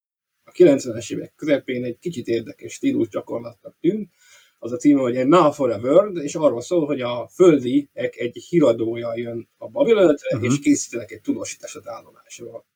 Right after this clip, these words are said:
Speaker 1: És gyakorlatilag a média manipulációs szerepéről szól. Ö, itt ez csak egy ilyen kicsit ér-, kicsit, ö,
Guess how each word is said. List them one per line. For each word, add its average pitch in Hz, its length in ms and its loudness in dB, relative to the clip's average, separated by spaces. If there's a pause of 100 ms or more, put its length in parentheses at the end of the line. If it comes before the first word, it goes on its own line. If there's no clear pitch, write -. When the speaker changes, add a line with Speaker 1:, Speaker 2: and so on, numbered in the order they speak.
(1400)
Speaker 1:
És 156 120 -14
gyakorlatilag 185 600 4
a 165 40 2
média 151 480 2
manipulációs 131 840 -6
szerepéről 120 680 -4
szól. 233 500 6 (960)
Ö, 143 360 4 (340)
itt - 220 -12
ez 185 120 -2
csak 175 180 2
egy 170 60 10
ilyen 156 180 6
kicsit 156 300 0
ér-, 127 280 -4
kicsit, - 360 -2 (140)
ö, 127 240 0